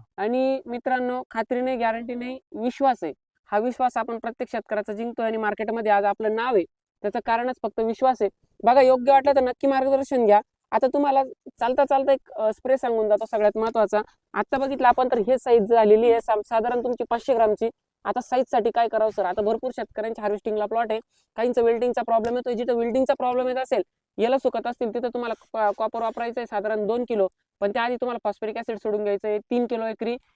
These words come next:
किंवा दीड किलो एकरी. सोडल्यानंतर दोन दिवसाच्या गॅपनी तुम्हाला कॉपर सोडायचं आहे दोन किलो. मित्रांनो, हे ॲप्लिकेशन झाल्यावर निम्म्या निम्मा तुम्हाला शंभर टक्के रिझल्ट मिळेल. त्याचनंतर जर बघितलं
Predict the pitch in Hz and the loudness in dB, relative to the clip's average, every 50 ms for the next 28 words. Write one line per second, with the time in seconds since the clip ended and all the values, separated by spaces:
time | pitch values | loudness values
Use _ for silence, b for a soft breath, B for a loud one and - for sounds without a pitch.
0 | _ _ _ 233 247 254 254 294 277 269 - 254 226 214 202 185 180 - 165 160 | _ _ _ -6 -4 -2 0 0 0 0 0 0 0 2 0 0 0 0 -2 -4
1 | - _ _ _ _ _ _ _ _ - 240 240 254 269 269 262 262 262 277 254 | -4 _ _ _ _ _ _ _ _ -2 0 2 2 2 0 0 -2 -2 -2 -2
2 | 254 226 247 262 254 254 262 247 254 226 233 214 214 214 240 240 226 254 240 240 | 0 0 2 2 2 0 0 -2 -4 -4 -2 -4 -4 -2 -4 -4 -4 -4 -4 -4
3 | 233 233 233 226 - - 226 220 262 240 - - 220 214 208 - 233 233 247 254 | -2 -2 -4 -4 -2 -4 -4 -2 -4 -6 -4 -2 -2 -2 -2 -2 -2 0 2 2
4 | 233 202 - 180 151 - - - _ _ _ _ - 214 233 285 277 269 269 269 | 0 0 -2 -2 -2 -2 -4 -8 _ _ _ _ -6 0 2 2 2 4 2 2
5 | 240 240 - 233 240 240 262 262 269 247 226 226 214 214 220 226 226 - - 233 | 0 -2 -2 -4 -2 -2 -2 -2 0 -2 -2 -2 0 -2 -2 -4 -6 -6 -6 -4
6 | 240 240 247 240 247 240 240 240 240 - 247 247 233 226 220 226 - - 240 247 | -4 -2 -2 -2 -2 -4 -4 -6 -6 -6 -6 -4 -2 -2 -4 -4 -4 -4 -4 -4
7 | 262 262 233 240 226 240 233 226 240 226 202 190 190 190 202 202 - _ _ _ | -2 -4 -4 -4 -4 -4 -2 -2 -2 -2 -2 -2 0 0 0 -2 -4 _ _ _
8 | _ _ _ _ 262 277 262 269 269 262 254 262 240 254 254 233 262 247 277 254 | _ _ _ _ -2 0 2 2 2 2 2 2 2 2 4 4 4 4 4 2
9 | 240 202 | 2 0